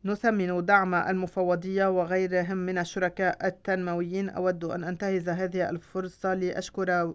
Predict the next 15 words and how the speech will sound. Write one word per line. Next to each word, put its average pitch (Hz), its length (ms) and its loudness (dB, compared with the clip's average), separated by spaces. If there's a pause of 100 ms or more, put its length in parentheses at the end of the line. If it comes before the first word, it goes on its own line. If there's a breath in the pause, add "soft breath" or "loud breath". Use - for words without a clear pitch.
(320)
سفارة 185 300 0
الولايات 175 320 -2
المتحدة 175 320 -4
الأمريكية 175 420 0
في 185 180 0
بانجول 180 480 0 (400 loud breath)
لدعمهم 190 840 2
لرفاه 180 760 0
اللاجئين. 175 600 0 (4000 loud breath)
من 208 140 0
خلال 214 460 2
صندوق 190 380 -2
جوليا 220 400 4
ترافت 185 540 -4
للاجئين 190 800 0